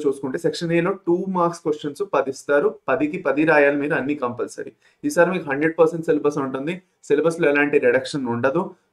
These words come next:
So అందుకే మీరు పూర్తిగా చదువుకోవాలి. దాని తర్వాత సెక్షన్ Bలో వచ్చేసి మీకు ఫోర్ మార్క్స్ క్వశ్చన్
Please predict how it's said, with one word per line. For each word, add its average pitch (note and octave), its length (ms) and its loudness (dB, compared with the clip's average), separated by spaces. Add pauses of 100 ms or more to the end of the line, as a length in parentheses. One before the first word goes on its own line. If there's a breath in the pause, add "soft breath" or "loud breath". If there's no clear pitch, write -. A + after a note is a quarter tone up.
So D#3 140 -2
అందుకే D3 220 -2
మీరు D#3 160 0
పూర్తిగా C#3 460 0
చదువుకోవాలి. C#3 540 2
దాని - 460 -6
తర్వాత E3 220 -2
సెక్షన్ F#3 340 -2
Bలో G3 280 2
వచ్చేసి A3 440 -4 (280)
మీకు E3+ 220 -4
ఫోర్ E3+ 240 4
మార్క్స్ F#3+ 260 0
క్వశ్చన్ F3 280 -4